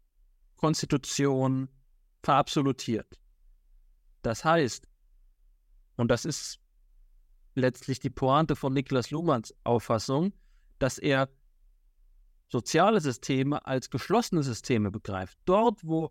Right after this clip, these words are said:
der Großteil der Systemtheorie lange darauf zugesteuert ist, zu sagen, dass soziale Systeme transitiv sind, äh, transmissiv sind, permeabel sind, dass sie keine festen Grenzen haben, sondern dass das Soziale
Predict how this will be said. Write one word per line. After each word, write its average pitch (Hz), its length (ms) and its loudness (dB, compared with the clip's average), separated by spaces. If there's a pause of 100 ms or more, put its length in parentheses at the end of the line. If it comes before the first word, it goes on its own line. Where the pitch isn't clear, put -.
(300)
der 139 120 0
Großteil 151 640 0
der 139 100 0
Systemtheorie 156 800 0
lange 175 320 2
darauf 147 340 -2
zugesteuert 185 440 0
ist, 156 100 -4
zu - 80 -10
sagen, 151 360 2 (800)
dass - 380 -2
soziale 160 560 2
Systeme 156 760 0 (380)
transitiv 151 840 0
sind, 147 580 0
äh, 127 140 -4
transmissiv 139 920 -2
sind, 143 340 -2
permeabel 143 840 0
sind, 151 260 -2
dass 135 140 -4
sie 147 180 -4 (280)
keine 143 260 0
festen 143 380 -2
Grenzen 135 440 -4
haben, 139 260 0
sondern 131 260 2
dass 123 180 -4 (280)
das 117 120 -6
Soziale 127 720 0